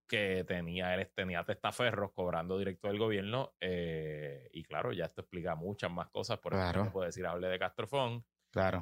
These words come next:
Speaker 1: O sea, yo te pago más si tú hablas bien de Raúl Maldonado. No le tiene que decir más nada, no le tiene que decir a Jorge, "No, porque yo tengo un contrato con Raúl Maldonado, que tengo una agencia que le grabamos videíto y lo subimos a las redes". No,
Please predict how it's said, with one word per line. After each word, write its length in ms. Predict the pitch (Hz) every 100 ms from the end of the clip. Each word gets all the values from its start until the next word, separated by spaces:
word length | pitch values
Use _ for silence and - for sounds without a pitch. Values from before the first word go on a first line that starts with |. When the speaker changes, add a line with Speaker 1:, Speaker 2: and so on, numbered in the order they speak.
| -
Speaker 1:
O 40 | _ _ -
sea, 320 | - 110 - -
yo 100 | 110
te 120 | 101
pago 260 | 110 117
más 300 | 123 160 143
si 100 | 123
tú 80 | 110
hablas 180 | 110 117
bien 140 | 127
de 80 | 127
Raúl 160 | 120 120
Maldonado. 640 | 123 123 117 92 90 85 _ _ _ _ _ _ _ _ _ _ _ -
No 200 | 104 131
le 80 |
tiene 100 | 160 160
que 40 |
decir 160 | 135 147
más 220 | 139 101
nada, 360 | 131 139 101 - _
no 80 | 101
le 60 | 107
tiene 140 | 127
que 80 | 135
decir 280 | 123 135 131
a 120 | 123
Jorge, 280 | 123 123 113
"No, 140 | 131
porque 220 | 135 92
yo 60 | 104
tengo 100 | 107
un 80 | 110
contrato 400 | 110 101 107 107
con 80 | 92
Raúl 140 | 90
Maldonado, 440 | 90 87 90 101
que 60 | 98
tengo 160 | 87 90
una 120 | 98
agencia 300 | 92 95 98
que 60 |
le 80 | 87
grabamos 300 | 82 80 82
videíto 400 | 98 92 95 -
y 20 |
lo 60 | 90
subimos 240 | 87 87
a 60 | 98
las 100 | 101
redes". 320 | 110 107 95 _ _ _ -
No, 160 | -